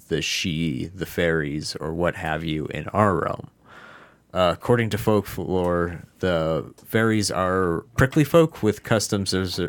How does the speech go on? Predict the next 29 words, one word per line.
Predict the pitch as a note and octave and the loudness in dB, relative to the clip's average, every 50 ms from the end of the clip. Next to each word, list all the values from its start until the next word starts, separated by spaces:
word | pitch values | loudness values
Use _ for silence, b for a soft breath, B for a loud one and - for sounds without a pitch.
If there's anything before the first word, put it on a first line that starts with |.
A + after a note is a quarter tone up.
| - - | -4 -6
observed | F#2+ F#2 F#2 F2 F#2 F#2 F#2 F#2+ F#2 F2 - - | -8 -6 -4 -2 0 0 0 0 -2 -4 -4 -6
over | - F2+ E2 E2+ | -6 -4 -4 -6
thousands | D#2+ - F2+ F2+ F2 E2+ - F2+ E2+ F2 | -2 0 0 0 0 -2 -4 -6 -4 -6
of | E2 D#2 | -4 -2
years, | E2 E2 E2+ E2+ F2 F#2+ F#2 F#2 - - B B B B B B B B B | -2 0 0 2 2 0 0 -2 -4 -8 B B B B B B B B B
and | - F#2 F2 E2+ D#2 D2+ D2+ D2+ E2 E2+ - | -2 0 2 2 0 -2 -2 -4 -6 -10 -10
it's | - E2+ E2+ - - | -10 -8 -8 -8 -10
rude | E2 F2+ F#2+ G2 F#2+ F#2 F2+ E2+ | -6 -4 -4 -2 -2 -4 -4 -6
to | - - F#2 | -8 -8 -8
not | E2+ F2 F2 E2+ E2 D#2+ D2+ C2 - - - - - - - _ b b b b b b b b b b b _ _ _ _ | -6 -4 -4 -2 -2 -2 -2 -4 -6 -12 -14 -14 -16 -20 -20 _ b b b b b b b b b b b _ _ _ _
eat | A2 G2+ F#2+ - - | -2 -2 -2 -2 -4
what | E2+ F2 E2+ E2 | -6 -4 -2 -2
is | D#2+ - - | -2 -2 0
offered | - F2 E2+ D2+ - - F2+ F2+ E2 - | 2 2 2 0 0 -4 -4 -4 -2 -2
you | E2 D#2 D#2 D#2 C#2 | -4 -2 -2 -2 -2
or | C#2 D2+ D2 E2 | -2 -2 -4 -4
given | - - F2+ E2 E2+ E2 D#2+ | -2 -4 -2 -2 -2 -4 -4
what | D2 B1 - - | -6 -6 -6 -8
is | B1+ - - | -8 -6 -6
offered | - - - - - - - | -4 -6 -6 -6 -8 -12 -12
you | - - - | -10 -12 -10
in | - E2+ | -12 -12
case | - - - - - - | -10 -10 -10 -8 -8 -10
food | - - - - - - | -12 -10 -10 -10 -10 -8
may | - - A#1+ B1 | -8 -8 -8 -8
be | A#1 - G#1 | -8 -8 -8
scarce | - - - - D2 G1+ - - - | -8 -8 -6 -6 -6 -6 -6 -10 -12
for | - - - - - - | -12 -12 -12 -12 -10 -10
other | C#2 C#2 C#2 - - - | -10 -10 -12 -14 -16 -16